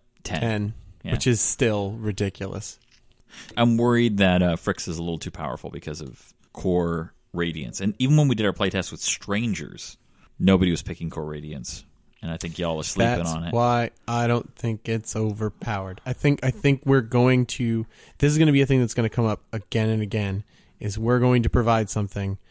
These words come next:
Speaker 2: and unless, unless you're willing to completely give up your preconceived notions of what tabletop is, you will never, never see it.
Speaker 1: Yeah.
Speaker 2: So there may be a point where we need to take it down a notch, the idea that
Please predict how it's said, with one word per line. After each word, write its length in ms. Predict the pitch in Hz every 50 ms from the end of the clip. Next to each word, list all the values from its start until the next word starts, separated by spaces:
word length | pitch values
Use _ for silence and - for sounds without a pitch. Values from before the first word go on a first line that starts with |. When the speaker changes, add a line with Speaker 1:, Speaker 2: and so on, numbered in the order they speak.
| _ _
Speaker 2:
and 160 | - 117 107 107
unless, 680 | 101 98 98 101 104 110 113 120 123 - - - - - - _ _ _ _ _ _ -
unless 500 | - 123 120 110 107 110 117 123 123 -
you're 120 | - 139 131
willing 300 | 123 123 123 123 123 117
to 160 | - - 127
completely 640 | 117 - - 120 110 - - 127 127 120 - 123 120 110
give 300 | 101 - 117 110 107 101
up 300 | 101 98 92 - - - - - _ _ _ _ _ _ _ _ _ _ _ -
your 180 | 127 117 113 110
preconceived 680 | - - 123 113 101 - 117 107 - - 120 107 92
notions 480 | 104 104 104 107 - - 110 110 110
of 140 | - 107 101
what 240 | 110 107 - - -
tabletop 500 | - 120 113 104 113 - 135 127 127 143
is, 260 | 147 147 151 151 - - - - _ _
you 140 | - 117
will 100 | 104 95
never, 560 | 92 92 95 98 104 104 98 104 101 101 98 _ _ _ _ -
never 380 | 104 107 110 107 101 95 98
see 200 | 95 - - -
it. 160 | - - 65 _ _ _ - - _
Speaker 1:
Yeah. 240 | - - 90 87 87 85 - - - _ - - - _ - _ _ _
Speaker 2:
So 420 | - - - - 117 113 110 104 - _ _ _ _ - _ _ _ -
there 200 | - 135 151 151
may 160 | 151 151 156 156
be 120 | - 156
a 60 | 151 135
point 180 | - 156 143
where 140 | 131 131 131
we 120 | 131 131 131
need 160 | 131 131 120
to 60 | 120 120
take 180 | - 139 131 127
it 60 | 117
down 180 | 123 120 123
a 60 | 135 139
notch, 400 | 143 147 156 156 - - - _ _ _ _ _ _ _ _ - -
the 180 | 135 131 135
idea 420 | 131 127 127 117 - 131 131 131 127
that 200 | 117 127 117